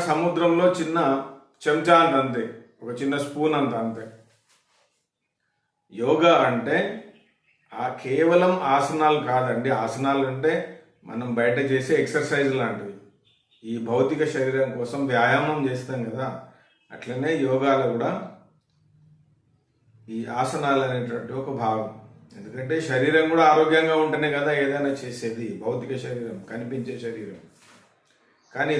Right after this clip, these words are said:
దానివల్ల పరిపూర్ణం కాదు యోగా. యోగా అంటే అష్టాంగ యోగా. ఎనిమిది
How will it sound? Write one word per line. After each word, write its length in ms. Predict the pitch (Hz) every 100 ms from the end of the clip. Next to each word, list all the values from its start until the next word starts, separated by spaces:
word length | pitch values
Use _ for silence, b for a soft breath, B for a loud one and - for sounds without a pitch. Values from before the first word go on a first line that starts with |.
| 123
దానివల్ల 460 | 131 165 170 170 175 160
పరిపూర్ణం 500 | 147 143 156 151 143 123
కాదు 200 | 123 113 110
యోగా. 260 | 110 110 101 - _ _ _ _ _ _ _ _ _ _ 98
యోగా 380 | 104 120 147 139 120
అంటే 240 | 120 151 175 - 123
అష్టాంగ 540 | - - 160 165 165 170 147
యోగా. 280 | 135 120 - - - _ _ _ _ _ _ _ _ 113
ఎనిమిది 600 | 123 156 156 151 147